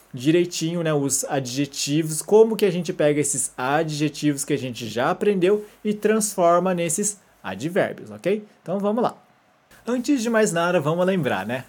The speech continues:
Adjetivo, né, são características de algumas coisas ou de pessoas, né? E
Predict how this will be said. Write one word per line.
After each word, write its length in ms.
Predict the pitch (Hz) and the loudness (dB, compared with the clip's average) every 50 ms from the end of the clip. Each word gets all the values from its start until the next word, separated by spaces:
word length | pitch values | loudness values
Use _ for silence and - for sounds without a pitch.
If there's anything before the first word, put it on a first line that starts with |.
| - | -6
Adjetivo, 1300 | 147 160 170 170 180 180 208 208 208 208 - - - - 156 185 214 220 220 208 196 180 160 131 117 117 | -4 -4 -4 -2 2 6 6 6 6 6 -4 -8 -4 -2 0 2 2 2 2 2 2 2 0 0 -2 -2
né, 120 | 123 139 139 | -4 -2 -2
são 180 | - 151 143 | -2 -4 -4
características 1400 | - - - 139 165 180 190 190 190 - - - 185 180 175 147 147 170 190 185 185 - - - - 147 135 113 | -6 -4 -4 -2 0 0 0 -2 -4 -6 0 4 4 4 4 4 2 0 0 -2 -4 -6 -10 -4 -4 -2 -2 0
de 80 | 135 | 0
algumas 400 | 143 139 127 127 131 147 147 147 | 0 0 0 -2 -4 -2 -2 -4
coisas 520 | - - - 131 135 139 135 135 123 120 123 | -4 -4 -2 -2 0 0 0 0 -2 -2 -4
ou 160 | 131 131 127 | -4 -4 -4
de 120 | 120 131 | -6 -8
pessoas, 840 | - - 160 165 - - - - 160 175 175 143 104 104 - - - | -6 -6 -6 -4 -4 -4 -4 -2 0 2 2 0 0 -4 -10 -10 -6
né? 200 | - 147 185 190 - - - - - - - - | -4 -4 -4 -4 -8 -14 -20 -20 -20 -16 -6 -2
E 220 | 277 302 320 320 | 0 0 0 -2